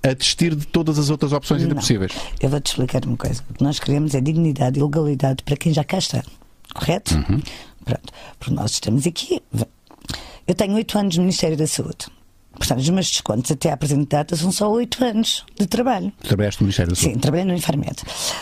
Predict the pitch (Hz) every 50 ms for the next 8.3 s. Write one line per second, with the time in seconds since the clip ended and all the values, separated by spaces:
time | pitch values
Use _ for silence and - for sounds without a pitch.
0 | - - - 202 202 202 196 196 196 190 190 190 185 185 180 175 160 - - 175
1 | 208 - - 131 120 - - 175 - 196 - 170 - - _ - 233 - - -
2 | 240 233 - - - - - - 233 202 190 - - - - 80 - 156 151 165
3 | - - - - - - - - - 240 277 - 302 240 - 202 175 160 185 185
4 | 208 190 202 - 370 359 294 - - 202 180 170 160 - - - - 156 160 -
5 | - 156 - 139 135 170 240 - - _ _ _ _ _ _ _ _ _ _ _
6 | _ - - - 302 247 - - 240 208 - - - - _ _ _ _ _ _
7 | _ _ _ _ _ _ _ _ _ _ _ _ _ _ _ _ _ _ - 90
8 | 87 80 78 87 131